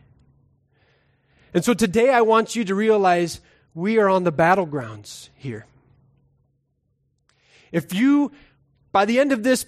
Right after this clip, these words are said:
message, begin to feel like, "Man, I am failing miserably," look at that as a victory, not a defeat, okay? And so John,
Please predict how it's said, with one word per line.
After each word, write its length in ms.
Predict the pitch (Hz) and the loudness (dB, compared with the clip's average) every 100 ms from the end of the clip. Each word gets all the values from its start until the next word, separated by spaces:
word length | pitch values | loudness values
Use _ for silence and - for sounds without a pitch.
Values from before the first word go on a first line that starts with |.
| _ | _
message, 540 | 214 214 240 226 196 160 | -2 2 2 0 -6 -6
begin 300 | 202 233 214 | 0 0 0
to 60 | |
feel 200 | 208 226 | 2 2
like, 160 | 190 151 | 2 0
"Man, 240 | 170 190 | -2 -2
I 120 | 156 | 0
am 180 | 180 147 | -2 -4
failing 400 | - 180 165 156 | 0 0 2 0
miserably," 580 | 165 180 208 185 240 226 _ _ _ _ _ _ _ _ _ _ - | 0 -2 -4 -4 -4 -6 _ _ _ _ _ _ _ _ _ _ -4
look 160 | 196 | 2
at 100 | 214 | 2
that 160 | 208 190 | 4 4
as 100 | 180 | 2
a 60 | 160 | -2
victory, 760 | 143 233 240 - 131 113 104 _ _ _ _ _ - | 0 2 2 -2 -10 -10 -14 _ _ _ _ _ -12
not 200 | 139 131 | -10 -8
a 40 | |
defeat, 440 | 139 - 123 98 | -10 -10 -14 -14
okay? 320 | 110 - 139 143 _ _ _ _ _ _ _ _ _ _ _ _ _ _ _ _ _ _ - - - | -18 -12 -14 -14 _ _ _ _ _ _ _ _ _ _ _ _ _ _ _ _ _ _ -20 -10 -2
And 120 | 185 | 2
so 160 | 233 | 4
John, 600 | 196 160 220 240 214 196 | 4 2 0 0 -2 -4